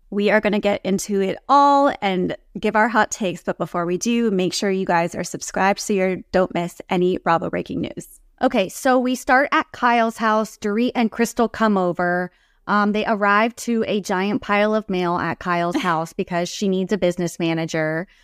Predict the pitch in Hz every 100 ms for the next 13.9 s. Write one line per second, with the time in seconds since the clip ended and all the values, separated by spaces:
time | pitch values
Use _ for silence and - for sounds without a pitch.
0 | _ - 180 180 175 - 214 233 - 262
1 | 240 240 202 170 175 160 156 185 277 _
2 | _ _ - 208 196 190 196 - _ 226
3 | 220 - 226 214 202 214 226 220 240 285
4 | 294 247 214 214 208 202 - 214 190 190
5 | - 185 185 - 180 254 277 269 - 196
6 | 208 214 196 220 202 202 190 175 170 175
7 | - 262 247 247 - _ _ 196 175 190
8 | 180 180 - 196 185 170 175 196 - 208
9 | 247 - 233 226 220 208 - 214 202 202
10 | 196 175 180 - _ - 220 208 202 202
11 | 202 - 190 180 180 175 165 - 170 156
12 | 90 90 190 _ _ _ _ 208 202 196
13 | 202 214 208 208 - 330 330 339 -